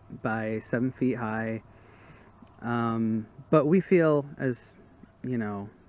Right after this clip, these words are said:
people who really spend a lot of time gardening in the summer, that this is a worthwhile investment because, uh, if you're starting your seeds indoors, you can, you know,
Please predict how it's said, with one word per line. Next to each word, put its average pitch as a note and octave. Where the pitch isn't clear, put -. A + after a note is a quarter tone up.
people C3
who A#2
really A2+
spend G#2+
a G#2
lot G#2
of G#2+
time G2+
gardening G#2
in G2+
the G2+
summer, G2+
that B2
this D3
is C3+
a B2+
worthwhile G#2+
investment G2
because, A#2+
uh, B2+
if C#3+
you're C#3+
starting F3
your C#3+
seeds B2
indoors, B2
you A#2
can, B2
you C#3
know, A2+